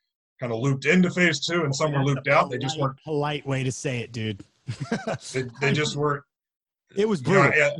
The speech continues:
Speaker 2: That was
Speaker 1: I think
Speaker 2: unacceptably brutal.
Speaker 1: The Restaurant Lodging Association, I think, ex-, and had been working with the governor's office, I think, um, they expected that that would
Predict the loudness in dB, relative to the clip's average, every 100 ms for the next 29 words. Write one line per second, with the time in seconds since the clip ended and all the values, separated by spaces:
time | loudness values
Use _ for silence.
0 | -8 -6 -2 0 2 2 0 -6 -10 -4
1 | 0 0 0 -4 -6 _ _ _ _ _
2 | _ _ 2 4 4 4 6 4 4 -2
3 | -2 -2 0 -2 -2 -4 -2 -4 -4 -12
4 | -14 -10 -10 -8 -4 -2 0 0 0 2
5 | 2 2 0 -2 -2 2 2 2 0 0
6 | 0 -4 -6 -4 -4 -6 -8 _ _ _
7 | _ _ -8 -4 -4 -4 -10 -12 -4 -4
8 | -2 0 0 0 -8 -6 -4 -4 -6